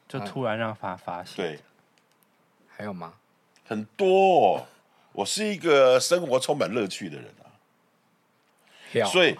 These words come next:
Speaker 2: 啊，我要教各位，<laughs> 如果你要成功哈，
Speaker 3: 嗯。
Speaker 2: 这是我的不二法门，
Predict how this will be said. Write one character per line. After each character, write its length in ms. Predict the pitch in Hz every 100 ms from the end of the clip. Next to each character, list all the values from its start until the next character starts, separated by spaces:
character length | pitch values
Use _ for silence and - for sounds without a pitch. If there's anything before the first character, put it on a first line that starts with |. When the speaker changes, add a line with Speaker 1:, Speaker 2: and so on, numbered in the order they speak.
| - -
Speaker 2:
啊， 160 | 120
我 140 | 107 160
要 60 |
教 240 | 160 160 151
各 220 | 156 139
位， 220 | 139 98
<laughs> 60 | 95
如 140 | 202
果 160 | 214 135
你 120 | 98
要 180 | 143 107
成 260 | - 90
功 220 | 95 95 92
哈， 220 | 85 65 - -
Speaker 3:
嗯。 280 | 123 107 -
Speaker 2:
这 160 | - 160
是 200 | - 165
我 260 | 113 82
的 120 | 73 87
不 160 | 80
二 120 | 104 87
法 240 | - -
门， 80 | -